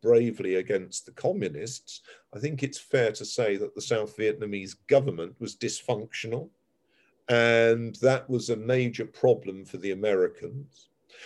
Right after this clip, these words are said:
There was also the, the nature of American war making, which,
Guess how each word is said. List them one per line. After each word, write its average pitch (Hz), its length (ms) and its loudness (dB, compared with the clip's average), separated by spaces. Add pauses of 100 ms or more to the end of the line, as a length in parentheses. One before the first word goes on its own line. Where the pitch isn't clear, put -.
(160)
There 165 120 6
was 170 160 0
also 139 400 4
the, 107 280 -6
the 123 380 0 (140)
nature 127 600 -2
of 101 100 -4
American 104 640 -2
war 117 380 0
making, 85 600 -6 (140)
which, - 600 -8